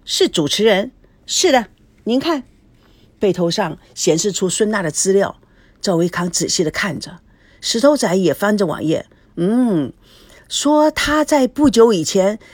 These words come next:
被电视台炒了。”众人哗然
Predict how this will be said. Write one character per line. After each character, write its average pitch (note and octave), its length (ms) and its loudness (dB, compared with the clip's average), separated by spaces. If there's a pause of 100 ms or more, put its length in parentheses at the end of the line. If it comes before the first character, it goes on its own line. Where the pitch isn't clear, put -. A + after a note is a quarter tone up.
(160)
被 C4 260 4
电 C#4 360 4
视 A#3 400 2
台 A3 360 0
炒 F3+ 300 2
了。” B3 240 2 (680)
众 G3 180 4
人 D#3+ 140 2
哗 F3 240 2
然 F#3 360 0